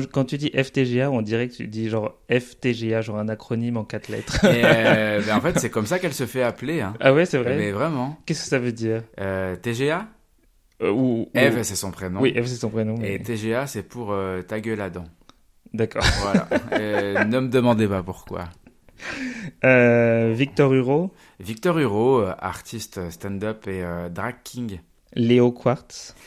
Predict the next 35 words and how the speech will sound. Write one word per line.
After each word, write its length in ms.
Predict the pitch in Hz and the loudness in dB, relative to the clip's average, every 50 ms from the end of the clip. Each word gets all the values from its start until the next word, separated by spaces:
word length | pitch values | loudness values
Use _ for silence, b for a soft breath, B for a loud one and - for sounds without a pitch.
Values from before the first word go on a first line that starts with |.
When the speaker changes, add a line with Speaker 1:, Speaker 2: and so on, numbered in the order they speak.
| B B | B B
Speaker 2:
Léo 300 | - 101 113 135 139 139 | -6 0 2 2 2 2
Quartz, 520 | 135 - - 104 98 107 110 98 - - - | 0 -2 -2 0 0 0 -2 -4 -8 -10 -8
euh, 800 | 95 90 87 90 90 90 90 87 87 87 87 85 85 85 87 85 - | -6 -6 -4 -6 -6 -6 -6 -6 -6 -8 -8 -8 -8 -10 -10 -10 -12
artiste 500 | - 87 - - - 101 - - 101 87 | -12 -12 -12 -12 -14 -14 -12 -12 -12 -12
queer 420 | - - - 95 104 113 98 92 | -12 -10 -8 -6 -6 -6 -6 -6
de 100 | 80 90 | -8 -10
Paris 400 | 85 85 90 85 82 85 98 120 | -10 -8 -8 -8 -8 -8 -8 -8
aussi, 280 | 117 95 - - - 104 | -8 -8 -10 -10 -10 -10
avec 180 | 101 95 87 | -10 -10 -10
qui 120 | - - 90 | -12 -12 -12
j'ai 100 | 87 87 | -12 -12
partagé 420 | - 80 - - 90 85 85 95 | -14 -16 -16 -16 -14 -12 -12 -10
de 180 | 87 87 85 82 | -10 -10 -8 -8
nombreuses 400 | 85 85 107 117 110 120 127 120 | -8 -8 -8 -8 -10 -10 -12 -12
scènes 420 | - - - - 101 107 110 120 113 _ _ _ _ _ _ _ _ _ - | -12 -14 -14 -14 -14 -14 -14 -16 -20 _ _ _ _ _ _ _ _ _ -20
et 80 | - 82 | -20 -16
qui 100 | - - | -14 -14
sera 220 | - - - 101 | -10 -6 -6 -6
avec 260 | 92 90 85 - - 95 | -4 -6 -8 -12 -14 -12
nous, 220 | 95 95 98 95 | -12 -10 -10 -10
euh, 60 | 87 82 80 80 78 80 90 - b b b b b b b b b | -10 -10 -12 -12 -14 -18 -20 -20 b b b b b b b b b
sur, 340 | - - - - 85 80 85 | -20 -20 -16 -16 -14 -12 -12
euh, 180 | 82 80 78 78 - | -12 -12 -14 -16 -18
trois 260 | - - 101 98 95 | -16 -10 -8 -8 -6
dates, 440 | 87 85 90 92 92 - - - - | -6 -6 -8 -8 -8 -8 -12 -14 -12
euh, 300 | 87 82 80 80 80 80 80 | -10 -10 -10 -12 -12 -14 -16
fin 220 | - - 117 117 | -12 -10 -10 -10
juin. 200 | 92 87 78 - - _ _ _ _ _ - _ | -10 -12 -14 -16 -20 _ _ _ _ _ -8 _
Speaker 1:
Et 160 | 127 123 113 | 0 2 2
enfin, 380 | 107 107 110 - - 127 127 123 | 2 2 0 -2 0 0 2 2
Lou 240 | 113 113 117 131 147 | 2 2 2 2 2
Trottignon. 560 | 147 - - 135 135 - 123 110 107 104 101 104 | 2 2 0 0 0 0 0 2 2 2 2 2
Speaker 2:
Lou 180 | 110 131 143 | 0 -2 -2
Trottignon, 800 | 139 - - 113 107 107 - - 92 92 90 90 98 113 127 139 160 B B B B B B B _ - | -4 -4 -6 -6 -6 -6 -6 -6 -4 -4 -4 -2 -2 -4 -4 -6 -8 B B B B B B B _ -2
euh, 1040 | 92 98 95 95 95 92 90 90 90 90 87 87 85 82 80 76 69 69 69 73 | -2 0 0 0 0 0 0 0 0 0 0 0 0 -2 -2 -4 -4 -6 -6 -8